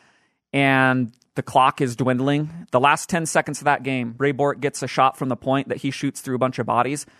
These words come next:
drills the post, and it just kinda sits there. Dallas walks in, they clear it out, and the game's over. And I remember Ray Bourque, he's leaning down, he's got his stick across his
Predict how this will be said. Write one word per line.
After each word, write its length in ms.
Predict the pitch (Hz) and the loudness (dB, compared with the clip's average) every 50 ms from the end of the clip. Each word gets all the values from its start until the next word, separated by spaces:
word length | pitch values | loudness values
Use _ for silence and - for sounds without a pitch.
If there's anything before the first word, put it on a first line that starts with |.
| _ _ _ _ _ _ _ | _ _ _ _ _ _ _
drills 280 | - 151 160 156 135 | 4 6 6 6 4
the 80 | 131 135 | 2 0
post, 460 | - 143 135 117 110 - - - - - _ _ _ _ _ _ _ _ _ _ _ - | 2 2 2 2 0 -4 -10 -12 -16 -20 _ _ _ _ _ _ _ _ _ _ _ -4
and 100 | 127 131 | -2 0
it 80 | 123 120 | 0 0
just 160 | 147 - - | 0 0 0
kinda 180 | - 151 135 | 0 0 0
sits 320 | 127 - - 165 156 - - | 0 0 0 0 0 0 0
there. 380 | 151 156 156 156 156 160 156 - - _ _ _ | 2 4 4 6 4 2 0 -4 -12 _ _ _
Dallas 340 | - 143 143 143 143 - - | 2 4 4 2 0 -2 0
walks 320 | 147 143 143 - - - | 0 0 0 0 -2 -4
in, 240 | 147 156 151 147 139 | -2 -2 -2 -2 -4
they 140 | 135 135 131 | -4 -4 -6
clear 400 | _ _ - - 156 147 147 139 | _ _ -6 -4 -2 0 0 0
it 60 | 123 | 2
out, 300 | 123 127 139 - - - - _ _ _ _ _ _ _ _ _ - | 2 2 2 2 0 -4 -12 _ _ _ _ _ _ _ _ _ -2
and 560 | 160 165 135 - 165 165 165 160 160 143 - _ _ _ _ _ _ _ _ _ _ _ - | 0 2 2 2 2 2 0 0 -4 -6 -8 _ _ _ _ _ _ _ _ _ _ _ 0
the 80 | 156 | 4
game's 260 | 139 165 170 170 151 208 | 4 6 4 6 4 4
over. 260 | 233 226 - - - _ _ _ _ _ _ _ _ _ _ _ _ _ _ | 4 4 2 -4 -14 _ _ _ _ _ _ _ _ _ _ _ _ _ _
And 500 | - 170 180 180 180 175 175 170 165 156 - - - _ _ _ _ - | 2 4 6 6 6 6 6 4 2 -2 -4 -8 -14 _ _ _ _ 4
I 80 | - 175 | 6 6
remember 260 | 190 196 202 196 190 | 6 4 4 2 2
Ray 160 | 170 185 190 | 2 2 2
Bourque, 320 | 185 160 170 170 180 185 - | 4 4 4 4 4 2 0
he's 180 | 180 170 143 | -4 -4 -2
leaning 300 | 147 160 165 170 165 160 | -2 -2 0 0 0 0
down, 300 | 139 143 147 151 156 156 | 0 2 2 2 0 0
he's 100 | 151 131 | -2 -2
got 160 | - 156 151 | 0 2 2
his 80 | 147 139 | 2 0
stick 260 | - - - 151 - | -2 -2 -2 -2 -2
across 360 | 147 - - 151 139 143 - | -4 0 2 4 4 4 2
his 440 | - 139 127 120 120 - - - - | -2 -4 -4 -4 -4 -6 -8 -10 -12